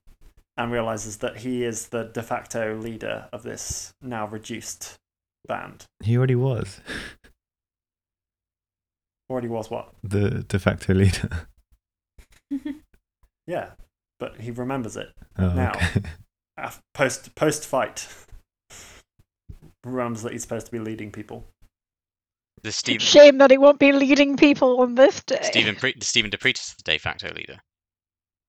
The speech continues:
Speaker 1: Yes.
Speaker 4: Indeed he
Speaker 3: Okay.
Speaker 4: is.
Speaker 3: But he doesn't feel that way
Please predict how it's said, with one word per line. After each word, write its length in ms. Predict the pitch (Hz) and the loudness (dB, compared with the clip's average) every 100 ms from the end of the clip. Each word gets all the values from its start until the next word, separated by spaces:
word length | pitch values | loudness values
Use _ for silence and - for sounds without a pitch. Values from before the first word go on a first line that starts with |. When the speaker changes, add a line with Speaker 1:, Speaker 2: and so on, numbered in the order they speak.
| _ - | _ -10
Speaker 1:
Yes. 340 | 180 - - - _ - | -8 -8 -12 -20 _ -4
Speaker 4:
Indeed 340 | 285 277 277 | 0 2 2
he 100 | - 320 | 0 2
Speaker 3:
Okay. 240 | 294 233 - | 2 2 -4
Speaker 4:
is. 240 | - - - _ _ | -16 -16 -20 _ _
Speaker 3:
But 100 | 98 | -4
he 100 | 95 | -4
doesn't 280 | 110 113 - | -4 -6 -6
feel 240 | - 104 | -4 -2
that 180 | 76 - | -2 -6
way 240 | 78 71 | -8 -12